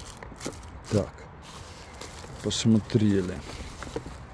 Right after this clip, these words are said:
Так, надо нам ускоряться, потому что что-то.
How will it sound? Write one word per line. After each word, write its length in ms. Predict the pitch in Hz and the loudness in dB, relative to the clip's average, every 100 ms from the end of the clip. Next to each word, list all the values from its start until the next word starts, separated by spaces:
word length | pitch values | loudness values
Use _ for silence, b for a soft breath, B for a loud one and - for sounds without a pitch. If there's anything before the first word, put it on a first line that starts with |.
| - - - - - - - - - - - - - - - - - | -14 -12 -12 -12 -12 -12 -12 -12 -10 -10 -10 -10 -12 -12 -12 -12 -8
Так, 280 | 73 - - | -8 -4 2
надо 280 | 107 113 113 | 6 8 8
нам 260 | 117 113 110 | 8 8 8
ускоряться, 640 | - - 123 185 180 - | 4 2 4 4 4 0
потому 240 | 95 98 98 | 2 2 0
что 160 | - - | -4 -8
что-то. 400 | - 104 - | -6 -2 0